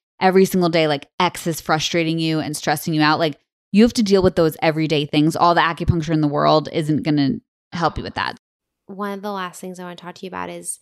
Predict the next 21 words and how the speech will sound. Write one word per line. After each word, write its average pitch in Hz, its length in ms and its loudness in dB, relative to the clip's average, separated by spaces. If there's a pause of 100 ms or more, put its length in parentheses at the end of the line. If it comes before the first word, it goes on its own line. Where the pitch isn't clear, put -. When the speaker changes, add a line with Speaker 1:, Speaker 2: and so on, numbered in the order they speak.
(840)
Speaker 2:
did 208 260 -2
Ro-, 190 180 -2
about 190 400 -6
Rob 175 340 -2
and, 185 160 -6
like, 180 200 -8
when, 180 160 -8
how 185 260 -6
he 180 180 -10
was 170 220 -8
during 170 260 -10
this 170 160 -12
journey. 175 380 -10
Now, 175 300 -8 (580)
Jordan 214 400 0
is 190 240 -6
always 175 340 -4 (100)
very, 175 300 -2
very 175 300 -6
supportive 170 640 -10
in 170 300 -12